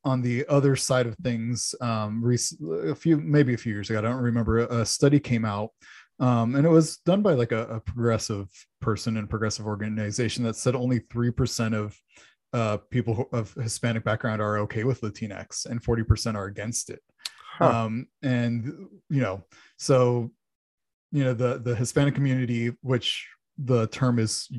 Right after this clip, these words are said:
Speaker 1: for,
Speaker 2: Mm-hmm.
Speaker 1: is saying, like, either we don't care about it or, like, we're against this.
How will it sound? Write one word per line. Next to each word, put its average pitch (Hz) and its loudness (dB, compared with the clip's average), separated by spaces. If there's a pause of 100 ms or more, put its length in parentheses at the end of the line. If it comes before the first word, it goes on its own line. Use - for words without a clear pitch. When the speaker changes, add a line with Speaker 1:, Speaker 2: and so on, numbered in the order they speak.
(220)
Speaker 1:
for, 113 6 (300)
Speaker 2:
Mm-hmm. 110 6
Speaker 1:
is 104 6
saying, 135 4
like, 127 2 (680)
either 139 4
we 135 2
don't 131 0
care 170 4
about 127 4
it 123 -4
or, 117 0
like, 113 -4
we're 113 -2
against 131 -2
this. 95 -8